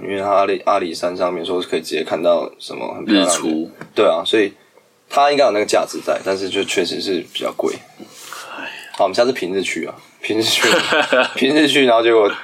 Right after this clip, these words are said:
Speaker 1: 结果超便宜。
Speaker 2: 因为它房价是实价，它是照，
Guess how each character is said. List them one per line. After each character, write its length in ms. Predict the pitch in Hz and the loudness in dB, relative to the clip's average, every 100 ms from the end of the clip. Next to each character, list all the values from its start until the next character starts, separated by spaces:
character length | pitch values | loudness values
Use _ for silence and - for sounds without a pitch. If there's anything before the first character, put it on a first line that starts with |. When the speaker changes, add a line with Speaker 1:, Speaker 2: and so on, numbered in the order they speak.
| - - - | -16 -20 -20
Speaker 1:
结 100 | - | 0
果 80 | 110 | 2
超 160 | 101 98 | 4 2
便 160 | 85 | 0
宜。 60 | - - _ | -6 -12 _
Speaker 2:
因 80 | - | 2
为 40 | 127 | 4
它 80 | |
房 220 | 147 107 104 | 4 2 4
价 140 | 107 | 4
是 80 | 110 | 4
实 360 | - - 71 | 4 2 0
价， 320 | 69 90 78 - | 0 0 0 0
它 160 | 107 101 | 0 2
是 160 | 104 | 2
照， 480 | 101 - 98 80 73 | 0 2 4 4 0